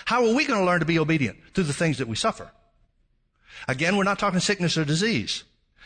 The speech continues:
That's not from God. We're talking about the circumstances of life. We're talking about the stuff that the devil brings against you to try to distract you from the truth of the word.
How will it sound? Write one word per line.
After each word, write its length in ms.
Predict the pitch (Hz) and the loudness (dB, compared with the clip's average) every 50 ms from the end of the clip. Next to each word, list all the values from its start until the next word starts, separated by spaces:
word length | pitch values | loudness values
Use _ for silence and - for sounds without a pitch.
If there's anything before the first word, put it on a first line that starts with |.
| - - | -20 -8
That's 220 | - 165 175 - - | -4 -4 -2 -2 -2
not 160 | 170 160 - | -2 -2 -2
from 140 | - 139 135 | -2 -2 0
God. 380 | 160 202 214 143 98 - - - - _ _ - - - - _ | 2 0 0 0 -2 -6 -10 -18 -20 _ _ -20 -20 -20 -6 _
We're 100 | 147 170 | -2 -2
talking 300 | - - 185 190 - 185 | 0 0 -2 0 0 0
about 220 | 170 165 170 - - | 0 -2 -2 -2 -2
the 60 | 143 | -2
circumstances 760 | - - 220 214 - 196 170 - - 170 160 151 156 143 156 | 0 0 0 0 0 0 0 2 0 0 0 0 0 -2 -2
of 80 | 156 | 0
life. 240 | 196 220 208 180 - | -2 -2 -2 -2 -4
We're 80 | 151 151 | -4 -2
talking 220 | - 202 170 180 | -2 -2 0 0
about 140 | 180 185 - | 0 0 0
the 60 | 147 | -2
stuff 240 | - - 202 190 - | -2 -2 -4 -4 -4
that 140 | - 151 - | -4 -4 -4
the 60 | 147 | -2
devil 300 | 131 196 220 233 269 233 | 0 0 0 0 0 0
brings 300 | 185 190 190 185 160 143 | 2 2 2 2 2 0
against 460 | 160 143 175 214 240 226 - - - | 0 0 0 0 0 0 0 -2 0
you 180 | 165 165 165 170 - - - - | 0 0 0 -2 -6 -14 -12 -8
to 100 | - 160 | -6 -4
try 180 | - 196 185 180 | -2 0 0 0
to 80 | 165 | 0
distract 560 | 151 160 - - - - 226 240 240 233 - | 0 0 0 0 0 0 0 -2 -2 -2 0
you 100 | 190 190 | 0 0
from 160 | 190 - 190 175 | 0 2 0 0
the 80 | 165 | 0
truth 280 | - - 180 170 165 - | 0 2 2 2 2 2
of 80 | 175 | 0
the 80 | 165 196 | 0 2
word. 380 | 214 247 277 254 156 110 - | 2 2 2 2 0 -2 -6